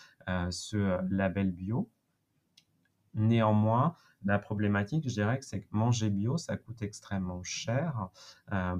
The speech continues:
pour le consommateur, beaucoup plus en tout cas que, euh, l'alimentation habituelle. Et déjà, c'est compliqué pour un patient de manger équilibré. Donc, si on rajoute la notion de bio, euh, c'est encore plus compliqué, euh, pour lui au niveau financier.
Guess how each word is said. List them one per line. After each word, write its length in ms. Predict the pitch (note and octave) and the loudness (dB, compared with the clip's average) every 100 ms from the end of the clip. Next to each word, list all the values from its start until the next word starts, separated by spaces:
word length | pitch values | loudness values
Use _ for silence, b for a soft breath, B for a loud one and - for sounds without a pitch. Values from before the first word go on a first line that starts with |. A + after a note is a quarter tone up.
| F2 | -6
pour 200 | G#2 G2+ | -4 -2
le 100 | F#2+ | -2
consommateur, 800 | - G2+ - G2 F#2+ - C#3+ C3 | -2 -6 -2 0 0 -2 -4 -2
beaucoup 280 | G2+ A2 - | -4 -4 -10
plus 280 | - B2 | -8 -6
en 100 | G#2+ | -4
tout 100 | F#2+ - | -6 -4
cas 120 | A2 | -4
que, 280 | G#2+ G2+ F2+ b b b G#2 | -4 -4 -6 b b b -6
euh, 160 | F#2 F2 F#2 - | -6 -6 -8 -4
l'alimentation 760 | G2 F#2+ G2 F#2+ G2 G2 - | -2 0 0 0 -2 -6 -2
habituelle. 540 | G2 F#2+ F2+ - C3 C#3+ | -2 -2 -6 -2 -2 0
Et 60 | |
déjà, 240 | F2+ F#2 A#2+ | -2 -2 -2
c'est 180 | A#2+ F#2 | -4 -6
compliqué 560 | - B2+ B2 B2 C#3 | 0 0 0 -4 -4
pour 260 | C#3 - F#2+ | -6 -4 -4
un 80 | F2+ | -2
patient 340 | G2 F#2+ A2+ | -6 -6 -4
de 60 | A2 | -2
manger 300 | F#2+ F2+ F#2+ | -4 -4 -6
équilibré. 480 | F#2+ G#2 G#2 A#2 D3 | -6 -8 -4 -4 -4
Donc, 160 | G#2 | -6
si 160 | - - | -8 -4
on 100 | F#2+ | -2
rajoute 360 | G2+ A2 B2 A#2+ | -2 -2 -4 -2
la 80 | |
notion 380 | G2+ F#2+ - F#2+ | -2 -2 -6 -4
de 80 | F#2 | -4
bio, 200 | G2+ C#3 b b b F#2 | -4 -8 b b b -10
euh, 120 | F2+ | -10
c'est 180 | E2+ G2 | -6 -4
encore 300 | F#2 G2+ - | -2 -4 -4
plus 180 | - | -10
compliqué, 600 | A#2+ A#2+ A2 G2+ - A#2 | -2 -2 -2 -12 -6 -4
euh, 100 | G2 E2+ | -4 -8
pour 180 | - F#2+ | -8 -6
lui 120 | G2 | -2
au 80 | G#2 | -2
niveau 260 | F#2 F2+ F#2+ | -2 -4 -8
financier. 680 | - G2 F#2 - - C#3 | -4 -4 -4 -8 -6 -6